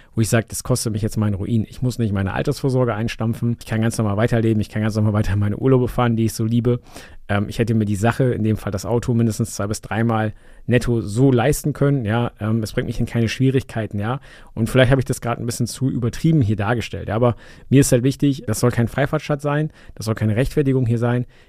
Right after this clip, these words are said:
Ich möchte einfach euch nur transparent sagen, okay, jeder Mensch hat halt diese Probleme in sich drin, diese emotionalen Themen. Und, ähm, ich hab die halt auch, ja, ob die jetzt extern zugeführt worden sind durch zehn Jahre Hören, hey, danach geht's dir schlechter und ich muss das quasi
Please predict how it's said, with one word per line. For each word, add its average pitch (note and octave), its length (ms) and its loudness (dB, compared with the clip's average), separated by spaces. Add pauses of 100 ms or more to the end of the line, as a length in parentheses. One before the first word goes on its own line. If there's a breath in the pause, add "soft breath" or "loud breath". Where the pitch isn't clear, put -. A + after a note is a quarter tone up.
(120 soft breath)
Ich - 120 0
möchte C3 260 4
einfach - 260 -4
euch - 220 -2
nur A#2 100 0
transparent A2 480 -2
sagen, A2 220 0
okay, D#3+ 340 0 (300 soft breath)
jeder D3+ 260 6
Mensch C3+ 240 0
hat - 160 -2
halt A2 160 -4
diese G#2 220 -2
Probleme C3 580 4
in E3 120 2
sich E3 180 0
drin, E3 340 -2
diese A2 260 0
emotionalen C3 640 0
Themen. C#3+ 320 0 (480 loud breath)
Und, A2+ 380 0
ähm, G#2+ 460 -2
ich - 120 -2
hab B2+ 120 2
die G#2+ 100 -2
halt G#2 100 -4
auch, - 200 -2 (160)
ja, G#2+ 120 -2
ob - 140 -8
die A#2+ 80 -2
jetzt A#2 160 0
extern B2 320 -4
zugeführt A#2+ 460 -4
worden A2+ 240 0
sind G#2+ 340 -2
durch A2 320 -2
zehn - 240 0
Jahre A2 260 2
Hören, A#2 220 4
hey, A2+ 160 0
danach A2 240 -2
geht's A2 200 -6
dir G2 100 -8
schlechter A#2+ 340 -4
und G2+ 140 -8
ich - 100 -12
muss B2 220 -4
das - 160 -10
quasi G#2 380 -4